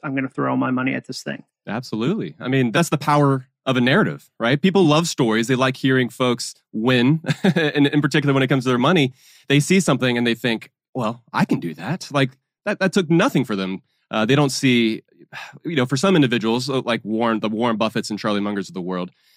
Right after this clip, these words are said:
Speaker 2: uh, they don't see the decades worth of research that goes into successfully investing their money and doing it over not only years, but decades, right? And so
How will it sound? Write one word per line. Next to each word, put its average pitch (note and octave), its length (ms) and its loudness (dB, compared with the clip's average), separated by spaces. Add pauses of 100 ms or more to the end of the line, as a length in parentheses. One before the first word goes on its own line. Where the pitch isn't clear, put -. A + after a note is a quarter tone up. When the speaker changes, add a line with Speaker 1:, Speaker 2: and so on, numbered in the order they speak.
(160)
Speaker 2:
uh, F2+ 320 -2
they B2 140 0
don't E3 160 4
see C3+ 580 2
the B2+ 160 -2
decades A2+ 600 -2
worth G#2+ 280 -4
of G2+ 100 -6
research G#2+ 440 -6
that G#2+ 100 -4
goes G2+ 320 -4
into G2+ 320 -4
successfully G#2 680 -6
investing F#2+ 440 -6
their F#2+ 100 -8
money F#2 360 -8 (320)
and G2 380 -4
doing C3+ 260 2
it A2+ 180 -2 (220)
over A#2 400 -2 (240)
not G#2+ 180 -2
only A2 180 -2
years, C3+ 300 0
but G#2+ 160 -6
decades, F#2 480 -2
right? G2+ 240 -4
And G#2 180 -8
so G#2 380 -2